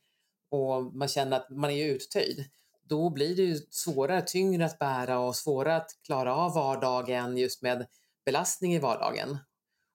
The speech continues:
Och f-, från min sida tänker jag mycket att om man till exempel,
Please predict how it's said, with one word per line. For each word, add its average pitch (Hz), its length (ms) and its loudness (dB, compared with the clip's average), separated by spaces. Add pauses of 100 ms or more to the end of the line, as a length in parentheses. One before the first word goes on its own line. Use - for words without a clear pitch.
Och 151 120 2
f-, - 260 -6
från 151 120 0
min 196 240 2
sida 202 240 0
tänker 147 300 -2
jag 131 100 0
mycket 131 340 -2
att 127 100 -6 (720)
om 156 240 0
man 143 300 0
till 147 80 -4
exempel, 135 560 0